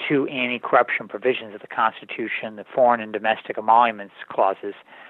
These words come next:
He's been treating the Oval Office as a profit-making enterprise at the public expense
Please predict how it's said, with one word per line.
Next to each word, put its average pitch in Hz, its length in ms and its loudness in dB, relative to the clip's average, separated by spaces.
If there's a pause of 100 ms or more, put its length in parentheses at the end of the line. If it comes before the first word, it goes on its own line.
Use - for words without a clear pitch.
(160)
He's 127 160 -8
been 113 160 -12
treating 143 360 0
the 120 140 -6
Oval 117 280 4
Office 113 460 4
as 107 120 -12
a 113 40 -12
profit-making 107 760 0
enterprise 104 520 -2 (600)
at 127 120 -2
the - 60 -4
public - 380 -2
expense 110 540 -4